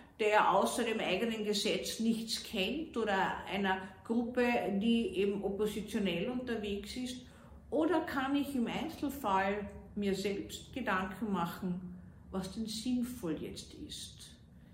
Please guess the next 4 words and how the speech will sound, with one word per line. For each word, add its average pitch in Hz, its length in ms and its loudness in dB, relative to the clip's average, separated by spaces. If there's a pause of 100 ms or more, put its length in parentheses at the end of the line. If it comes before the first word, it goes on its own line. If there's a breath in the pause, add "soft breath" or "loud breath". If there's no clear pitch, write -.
(720 loud breath)
Gebote 196 760 -2
und 170 180 -4
Verbote 185 840 0
anzunehmen 233 1080 2